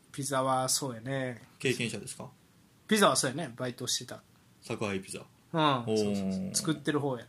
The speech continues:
Speaker 1: 作る側やったけどね。だから
Speaker 2: え、
Speaker 1: よく出たね、
Speaker 2: うん。
Speaker 1: ピザは。
Speaker 2: あー、そう。
Speaker 1: うん、よく出た、ピザは。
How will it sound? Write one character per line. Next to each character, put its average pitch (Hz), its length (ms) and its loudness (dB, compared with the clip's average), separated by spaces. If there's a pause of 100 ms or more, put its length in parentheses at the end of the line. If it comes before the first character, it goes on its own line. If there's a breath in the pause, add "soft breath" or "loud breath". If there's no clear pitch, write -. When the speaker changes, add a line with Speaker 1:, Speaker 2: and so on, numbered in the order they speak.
(140)
Speaker 1:
作 - 180 0
る 151 100 2
側 143 180 2
や 120 60 -4
っ - 40 -14
た - 100 -20
け - 160 -20
ど 139 60 -10
ね。 156 180 -10 (1120)
だ 135 120 -2
か 117 60 0
ら 127 80 -2
Speaker 2:
え、 139 80 -8 (120)
Speaker 1:
よ 139 100 -2
く 135 100 0
出 127 120 -4
た 120 180 -12
ね、 113 160 -10
Speaker 2:
う 110 40 -12
ん。 - 20 -18
Speaker 1:
ピ - 100 -16
ザ 113 120 -12
は。 107 100 -14 (160)
Speaker 2:
あ 101 40 -6
ー、 98 220 -2
そ 107 140 -4
う。 - 180 -6
Speaker 1:
う 135 160 -2
ん、 127 60 -4
よ 135 80 0
く 151 100 4
出 143 80 2
た、 123 140 -10 (100)
ピ 143 120 -6
ザ 127 140 -4
は。 104 180 -14